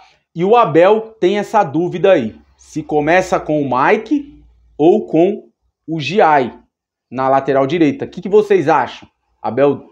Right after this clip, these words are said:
deve optar pelo Mike ou pelo Giai? Né? Se ele optar por começar com o Giai, o Mike ficaria como opção para o segundo tempo. Na meiuca, no lugar do, do Aníbal Moreno,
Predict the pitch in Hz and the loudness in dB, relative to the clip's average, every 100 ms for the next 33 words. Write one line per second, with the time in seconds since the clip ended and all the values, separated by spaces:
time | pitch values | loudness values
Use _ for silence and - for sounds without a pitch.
0 | _ _ - 143 135 139 143 - 143 139 | _ _ -2 0 2 2 0 0 -2 -2
1 | 131 117 143 226 247 - 233 - _ _ | -4 -4 0 0 0 -4 -8 -10 _ _
2 | - 190 214 - 190 180 143 170 139 107 | 0 2 2 0 -2 -2 -2 -2 0 -2
3 | - _ _ _ _ _ - 120 143 143 | -8 _ _ _ _ _ -6 -4 -2 -4
4 | 143 143 - 151 120 - _ _ _ _ | -4 -4 0 0 0 -6 _ _ _ _
5 | _ _ - 131 143 139 135 135 123 139 | _ _ -8 -6 -2 0 0 0 -2 -2
6 | 143 180 160 143 - - _ 131 135 135 | -2 2 2 2 -4 -16 _ -2 -2 -2
7 | 151 - 139 147 143 123 131 139 135 139 | -4 -8 -6 -2 0 0 0 -2 -2 -2
8 | - - 117 113 - 107 117 120 127 113 | -4 -6 -6 -4 -2 0 -2 -6 -6 -6
9 | 113 113 143 - 95 87 - - _ 113 | -6 -4 -4 -6 -14 -18 -20 -20 _ -4
10 | 147 196 202 214 226 220 214 - _ _ | 0 2 2 0 0 -2 -2 -12 _ _
11 | 110 123 120 123 127 113 120 120 117 113 | -12 -10 -4 -2 -2 -4 -6 -6 -4 -4
12 | 110 107 104 104 101 101 113 127 156 147 | -4 -4 -4 -6 -8 -12 -6 2 2 2
13 | 143 151 196 180 165 175 | 0 2 4 4 2 -2